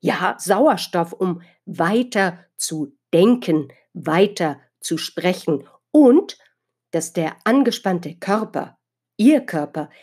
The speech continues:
Ihre Muskulatur wieder loslassen und sich entspannen kann und Sie zurück in Ihre Körpermitte, die Erdung finden,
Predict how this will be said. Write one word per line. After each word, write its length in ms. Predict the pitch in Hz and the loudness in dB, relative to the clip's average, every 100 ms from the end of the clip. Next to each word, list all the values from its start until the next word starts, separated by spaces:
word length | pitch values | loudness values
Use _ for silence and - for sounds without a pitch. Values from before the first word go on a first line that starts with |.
| _ _ _ | _ _ _
Ihre 320 | 269 320 285 | 4 4 6
Muskulatur 1080 | 254 240 262 - 233 185 170 - 254 247 202 - _ _ | 4 4 0 -2 -2 -2 -6 -8 -2 0 0 -2 _ _
wieder 360 | 202 190 196 190 _ _ | -6 -2 -2 -4 _ _
loslassen 1160 | 147 170 190 233 294 302 - 170 156 151 190 180 | -8 -2 4 4 4 2 -2 -4 -4 -4 -4 -2
und 180 | 185 202 | -2 -2
sich 300 | 214 - - | -6 -8 -6
entspannen 1200 | 214 214 _ - - - _ - 214 285 175 139 | -6 -6 _ -16 -16 -16 _ -2 4 6 4 0
kann 340 | - - - - _ - | -6 -8 -8 -10 _ -12
und 220 | - 277 277 | 2 2 4
Sie 220 | 277 285 | 2 2
zurück 460 | - 247 285 294 | 0 2 2 0
in 260 | 240 220 - | -4 -4 -2
Ihre 380 | 254 262 247 202 | 2 4 2 -2
Körpermitte, 960 | 190 - 240 247 190 175 180 180 165 - - _ _ | -4 -4 -4 -2 0 0 0 0 0 -2 -20 _ _
die 260 | 202 190 - _ - | -8 -8 -10 _ 2
Erdung 440 | 208 240 196 160 | 4 4 2 0
finden, 480 | 135 165 151 - 147 | -2 -6 -6 -6 -10